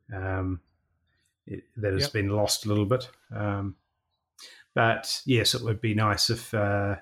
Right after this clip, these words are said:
Speaker 1: Nissan New Zealand actually, uh, stepped in and took some
Speaker 2: I
Speaker 1: responsibility,
Speaker 2: can kind of see their point of
Speaker 1: uh,
Speaker 2: view,
Speaker 1: for
Speaker 2: though,
Speaker 1: it.
Speaker 2: because you effectively parallel imported your car, and they, they're not
Speaker 1: Yes, indeed. They don't wanna,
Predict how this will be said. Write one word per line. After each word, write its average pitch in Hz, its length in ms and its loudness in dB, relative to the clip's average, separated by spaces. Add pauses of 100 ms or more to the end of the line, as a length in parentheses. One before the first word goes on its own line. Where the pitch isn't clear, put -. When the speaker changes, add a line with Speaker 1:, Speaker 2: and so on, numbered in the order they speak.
(120)
Speaker 1:
Nissan 107 360 0
New 95 140 0
Zealand 101 380 0
actually, 92 520 -8
uh, 92 100 -6
stepped - 320 -8
in 98 140 -2
and 92 260 -4
took - 200 -20
some 98 140 -6
Speaker 2:
I - 40 -6
Speaker 1:
responsibility, 101 480 -4
Speaker 2:
can 175 100 2
kind 220 260 4
of 147 120 2
see 165 160 2
their 131 140 0
point 135 260 0
of 98 100 0
Speaker 1:
uh, - 40 0
Speaker 2:
view, 143 100 2
Speaker 1:
for 117 100 4
Speaker 2:
though, 127 60 6
Speaker 1:
it. - 120 0
Speaker 2:
because 139 240 -2
you 151 360 0
effectively 131 440 -4
parallel 131 460 -2
imported 117 640 -6
your 113 220 -8
car, 104 480 -10 (920)
and 135 140 -2
they, 147 160 2
they're 131 300 0
not 127 560 -4
Speaker 1:
Yes, 143 380 4
indeed. 98 320 0 (680)
They 123 60 4
don't 120 220 4
wanna, 110 300 4